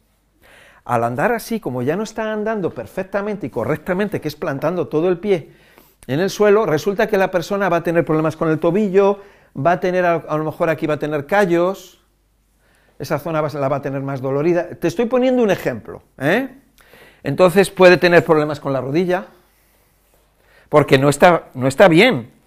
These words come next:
está posando mal el pie. Puede tener problemas con la cadera y puede tener escoliosis. Siempre,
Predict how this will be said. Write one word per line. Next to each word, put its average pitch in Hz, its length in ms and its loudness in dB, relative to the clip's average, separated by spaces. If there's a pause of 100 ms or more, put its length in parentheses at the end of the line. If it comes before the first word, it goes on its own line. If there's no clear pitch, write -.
(100)
está 143 520 0 (1200)
posando 160 480 0
mal 139 460 -2 (340)
el 120 160 -6
pie. 165 380 0 (260)
Puede 113 160 -2
tener 120 220 -6
problemas 120 260 -8
con 165 120 -4
la 170 100 0
cadera 180 480 -2 (200)
y 120 120 -6
puede 135 180 2
tener 151 240 0
escoliosis. 127 840 -8 (440)
Siempre, 180 800 0